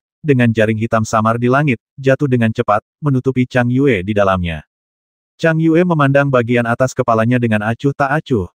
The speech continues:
dan matanya langsung bersinar terang. Dengan tangannya terentang rata, pedang ilahi Xiao Yue tiba-tiba berputar secara vertikal,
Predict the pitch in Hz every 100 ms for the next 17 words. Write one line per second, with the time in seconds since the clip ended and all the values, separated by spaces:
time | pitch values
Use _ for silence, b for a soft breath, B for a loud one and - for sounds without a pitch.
0 | _ - 117 104 104 123 131 127 135 139
1 | 151 123 117 - 135 113 101 95 85 76
2 | - _ _ _ _ _ _ - 139 151
3 | 180 185 160 147 143 143 135 127 127 123
4 | 123 123 120 120 - _ - 147 151 147
5 | 139 147 143 120 117 117 120 113 - 113
6 | 120 120 113 113 117 117 - - 110 104
7 | 143 156 165 110 87